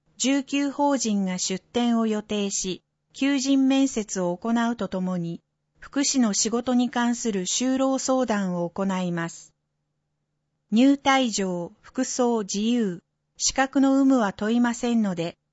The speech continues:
お気軽にご来場ください。詳細は区ホームページをご覧ください。求人情報の一覧は、八月下旬頃から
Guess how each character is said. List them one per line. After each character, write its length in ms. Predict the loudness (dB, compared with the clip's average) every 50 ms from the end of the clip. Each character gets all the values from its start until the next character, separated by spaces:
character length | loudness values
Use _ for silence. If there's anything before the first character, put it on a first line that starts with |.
| _ _
お 60 | -12 -8
気 180 | -6 -4 0
軽 220 | 0 2 2 2 2
に 140 | 0 0
ご 120 | 0 0 0
来 220 | 0 0 0 0
場 220 | 0 0 0 0 -2
く 120 | -4 -4
だ 140 | -6 -6 -6
さ 220 | -4 -6 -6 -6
い。 120 | -6 -10 -14 _ _ _ _ _ _ _ _ _ _ _ _ _ _ _ _ _ -6
詳 260 | -2 0 2 2 0
細 340 | 0 0 0 0 0 0 0
は 280 | 0 0 0 0 -2 _
区 240 | -6 -2 0 0 0
ホ 220 | 0 2 4 4 6
ー 20 |
ム 140 | 4 4 2
ペ 240 | 2 2 2 2 2
ー 40 |
ジ 140 | 0 0 -2
を 120 | -2 -2 0
ご 120 | 0 0
覧 220 | 0 0 0 -2
く 100 | -4 -6
だ 140 | -6 -6 -6
さ 220 | -6 -8 -8 -8 -8
い。 140 | -10 -14 _ _ _ _ _ _ _ _ _ _ _ _ _ _ _ _ _ _ _ _ _ -8
求 240 | -2 0 2 2 2
人 280 | 2 4 4 4 4
情 220 | 4 2 2 0 0
報 260 | -2 -2 -4 -2 -2
の 140 | -2 -2 -2
一 260 | -4 -4 -4 -2 -2
覧 260 | 0 0 -2 -2 -4 -4
は、 240 | -4 -4 -4 -6 _ _ _ _ _ _ -10
八 240 | -8 -6 -6 -4 -2
月 300 | -2 -2 -2 -4 -4 -2
下 160 | 0 0 2
旬 300 | 2 2 2 4 4 4
頃 240 | 4 2 2 0 -2
か 160 | -6 -8 -8
ら 200 | -8 -8 -8 -8